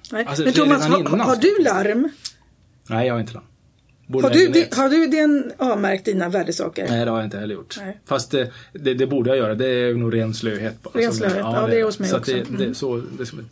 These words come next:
Speaker 2: det,
Speaker 1: Mm.
Speaker 2: så, så, så är det nog. Men, och det jag ska säga också, sen finns det ju, när du säger det här med att den här köpiven,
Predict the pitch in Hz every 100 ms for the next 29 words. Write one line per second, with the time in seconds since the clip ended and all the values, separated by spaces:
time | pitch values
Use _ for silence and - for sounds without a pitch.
0 | - 135 123 120 190 151 - 165 120 160
1 | 139 113 104 110 _ - - - - -
2 | _ _ 147 160 175 160 170 175 165 175
3 | 170 156 170 208 175 - 160 - 156 156
4 | 151 220 180 123 120 113 113 113 - 127
5 | 123 113 - - - - - - - 160
6 | 117 - 190 165 -